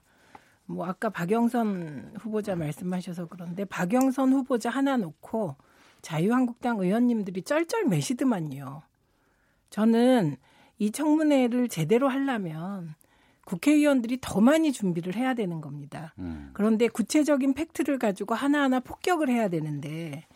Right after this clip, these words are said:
Speaker 1: 뭐 제가 보기에는 박영선 후보자 정도면 가볍게 넘길 수준이었습니다. 그래서
Speaker 2: 아.
Speaker 1: 저는 오히려 어제 청문회를 보면서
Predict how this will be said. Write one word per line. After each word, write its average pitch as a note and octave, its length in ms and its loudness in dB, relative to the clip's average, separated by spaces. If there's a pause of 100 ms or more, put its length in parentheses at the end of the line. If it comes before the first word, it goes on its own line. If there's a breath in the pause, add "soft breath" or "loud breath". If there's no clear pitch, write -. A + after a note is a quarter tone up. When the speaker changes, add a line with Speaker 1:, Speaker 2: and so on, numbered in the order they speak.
(600 soft breath)
Speaker 1:
뭐 A#3+ 180 -2
제가 G#3+ 300 4
보기에는 B3+ 580 2
박영선 A#3+ 1300 0
후보자 A#3 480 -2
정도면 D#3+ 640 -2
가볍게 D4 520 0
넘길 G#3 500 4
수준이었습니다. F3 1200 -2
그래서 G3 520 0
Speaker 2:
아. - 340 -20
Speaker 1:
저는 C4 340 8
오히려 A3+ 320 6
어제 F#3 260 4
청문회를 B3+ 520 4
보면서 E3+ 640 -2